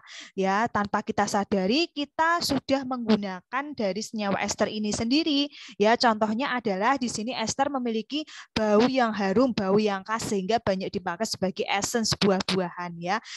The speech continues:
Tanpa kita sadari juga mungkin kita juga sudah pernah memakan ataupun meminum, eh, minuman dengan, eh, tambahan dari senyawa ester ini. Jadi senyawa ini sudah, eh, apa ya,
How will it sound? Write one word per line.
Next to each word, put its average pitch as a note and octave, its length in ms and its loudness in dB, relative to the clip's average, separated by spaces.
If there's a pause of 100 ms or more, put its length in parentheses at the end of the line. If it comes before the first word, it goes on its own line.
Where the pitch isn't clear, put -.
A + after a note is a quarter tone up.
(140)
Tanpa G3+ 240 -2
kita G3+ 240 -2
sadari G3 400 4
juga - 320 2
mungkin A3 640 -2 (240)
kita E4 320 2
juga C4 320 2
sudah C4+ 400 2
pernah B3+ 380 -4 (100)
memakan D4 800 2
ataupun A3+ 560 0
meminum, A3 720 0 (420)
eh, G#3+ 320 2
minuman A#3 640 0
dengan, A3 480 0 (400)
eh, G#3+ 300 4 (100)
tambahan A3 480 2
dari G#3 240 2
senyawa G3+ 400 -4
ester G3 320 -4
ini. F#3 240 -4
Jadi G3 320 -6
senyawa F#3+ 480 -2
ini A#3 240 -4
sudah, G#3 400 2 (480)
eh, F#3 240 -4
apa A#3+ 160 0
ya, A3+ 240 2